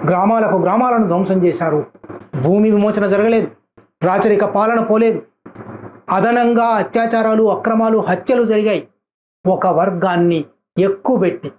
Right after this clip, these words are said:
ఎందువల్లనంటే అది ముస్లిం పాలన, ముస్లిం రాజ్యం.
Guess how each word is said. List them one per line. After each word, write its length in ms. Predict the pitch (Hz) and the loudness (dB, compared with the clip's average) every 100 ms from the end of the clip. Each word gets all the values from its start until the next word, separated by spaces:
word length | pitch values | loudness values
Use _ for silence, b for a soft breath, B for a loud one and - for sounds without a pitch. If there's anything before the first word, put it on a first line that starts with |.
| _ | _
ఎందువల్లనంటే 800 | 180 190 196 180 180 175 180 143 - _ | 0 2 2 0 -2 -2 -2 -4 -8 _
అది 180 | 175 180 | -4 0
ముస్లిం 500 | 170 196 - 285 254 | 0 -2 -2 0 0
పాలన, 560 | 226 180 165 151 143 135 | 2 0 -2 -2 -4 -6
ముస్లిం 340 | 160 - 269 208 | -10 -4 -2 0
రాజ్యం. 380 | 165 135 147 | -2 -4 -6